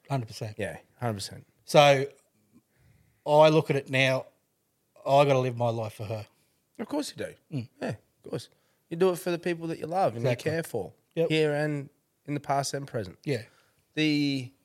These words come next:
Speaker 2: the idea, I mean, you will always mourn and you'll always honour someone for the rest of your
Speaker 1: Oh, yeah.
Speaker 2: life. But there's different ways to mourn and there's different ways to live it.
Speaker 1: Yep.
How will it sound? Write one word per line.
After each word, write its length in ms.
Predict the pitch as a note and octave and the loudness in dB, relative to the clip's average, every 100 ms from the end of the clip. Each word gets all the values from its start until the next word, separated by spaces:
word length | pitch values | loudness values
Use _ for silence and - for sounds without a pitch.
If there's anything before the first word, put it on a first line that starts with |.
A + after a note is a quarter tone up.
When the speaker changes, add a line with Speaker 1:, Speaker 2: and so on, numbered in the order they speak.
| _ _ _ _ _ _ _ _ | _ _ _ _ _ _ _ _
Speaker 2:
the 80 | C#3 | 2
idea, 500 | C#3+ C3+ D3 D#3 C#3 - | 2 2 0 2 2 0
I 80 | |
mean, 200 | C#3+ C#3+ C3+ | -2 -2 -2
you 160 | E3 D3+ | -2 2
will 180 | C#3+ C#3+ | 0 0
always 680 | E3 E3+ E3+ E3 D#3+ D#3 C3 | 0 2 4 4 2 0 -6
mourn 580 | C3 C3+ C#3 C#3 C#3 C#3+ | -2 0 4 4 2 -4
and 180 | B2+ A#2+ | -8 -6
you'll 220 | A#2+ - - | -8 -8 -4
always 520 | C#3 C3 B2+ B2 A#2 | 0 4 4 4 2
honour 240 | A#2 A2+ | -2 0
someone 420 | A2 B2+ G#2+ A2 G#2+ | -2 -4 -4 -4 -6
for 160 | - | -6
the 100 | A#2 | -4
rest 400 | A2 A#2+ A2+ - | -2 -2 -2 -4
of 140 | A2+ G#2 | -6 -2
your 260 | A#2 A2 | 0 2
Speaker 1:
Oh, 40 | B2 | 2
yeah. 40 | |
Speaker 2:
life. 380 | - D3 B2 - _ _ _ - | 0 -4 -10 -18 _ _ _ -8
But 120 | B2 | -6
there's 180 | B2 A2 | -6 -6
different 480 | D3 C#3+ C#3+ B2+ | -4 -4 -6 -8
ways 320 | A#2+ A#2+ A#2+ A2+ | -2 -2 -2 -4
to 140 | A#2 | -8
mourn 440 | G#2+ A#2 C3+ F3 - | -4 -2 -2 -4 -8
and 80 | A2+ | -8
there's 140 | A2 | -8
different 280 | A#2+ A2+ G#2+ | -10 -12 -10
ways 200 | G#2+ G#2 | -10 -10
to 80 | - | -12
live 240 | G2 G2 | -14 -16
it. 100 | F#2+ - _ _ | -16 -20 _ _
Speaker 1:
Yep. 180 | C3 A2+ | -8 -8